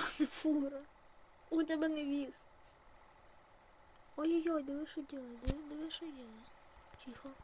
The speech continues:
тут я забираю. Спокійно, їду. Тут я сам керую. Газу. То обережно, я не хочу врізати. Сьогодні нам не серія врізатись.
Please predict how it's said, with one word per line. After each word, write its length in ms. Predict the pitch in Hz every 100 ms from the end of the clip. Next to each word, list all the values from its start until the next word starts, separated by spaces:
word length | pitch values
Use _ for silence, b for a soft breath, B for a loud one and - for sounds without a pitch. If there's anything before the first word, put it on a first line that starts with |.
| - -
тут 200 | 247 -
я 140 | 254
забираю. 560 | 240 240 233 233 240 262 - - - - - - - - -
Спокійно, 600 | - 254 - - 233 233 240
їду. 180 | 233 269 262 -
Тут 280 | - - 254
я 120 | 254
сам 280 | - 247 226
керую. 380 | - 233 240 247 - - - - - - - - - 240
Газу. 360 | 247 269 320 254 - B B B B B - - -
То 120 | 254
обережно, 540 | 233 240 240 220 226
я 80 | 220
не 100 | 226 247
хочу 180 | - - -
врізати. 400 | 214 - - 294
Сьогодні 520 | - 269 277 285 277 B B -
нам 260 | 254 262 262
не 60 |
серія 460 | 262 - 254 233 214
врізатись. 720 | 226 233 226 262 - 233